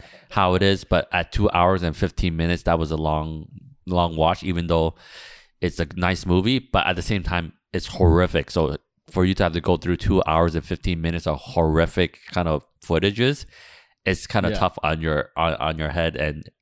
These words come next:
Speaker 2: like you said, it ruins your day. And in terms of rating, I would say, you know,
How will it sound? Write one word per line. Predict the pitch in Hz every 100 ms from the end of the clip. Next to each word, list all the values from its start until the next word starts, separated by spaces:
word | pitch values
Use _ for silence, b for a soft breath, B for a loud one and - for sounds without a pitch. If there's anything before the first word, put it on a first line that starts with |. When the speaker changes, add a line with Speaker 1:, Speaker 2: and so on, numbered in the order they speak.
| -
Speaker 2:
like | 85
you | 87
said, | 98 82
it | 78
ruins | 78 85 85 82
your | 80 78
day. | 80 120 - B B B B
And | - 90 90
in | 85
terms | 87 104 98
of | 90 80
rating, | 85 87 85
I | 78
would | 78
say, | - 82
you | 80
know, | 85 80